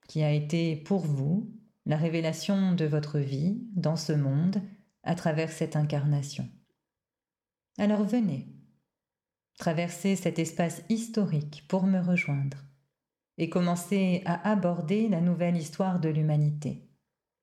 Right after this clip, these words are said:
Commençons à écrire ensemble ces nouvelles pages.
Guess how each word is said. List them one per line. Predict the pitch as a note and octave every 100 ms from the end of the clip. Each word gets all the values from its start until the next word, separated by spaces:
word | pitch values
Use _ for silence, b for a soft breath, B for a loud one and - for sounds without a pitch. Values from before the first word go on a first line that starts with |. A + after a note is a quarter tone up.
| _ _ _ _ _
Commençons | - A#3 A3+ A3+ - B3 A#3+ A3+ -
à | G#3
écrire | A3+ G#3+ - A#3 A3 -
ensemble | B3+ B3 - C#3+ C#3 D3 - - _
ces | - F3+
nouvelles | E3 D#3 D3+ D3
pages. | C#3+ C#3 C3+ -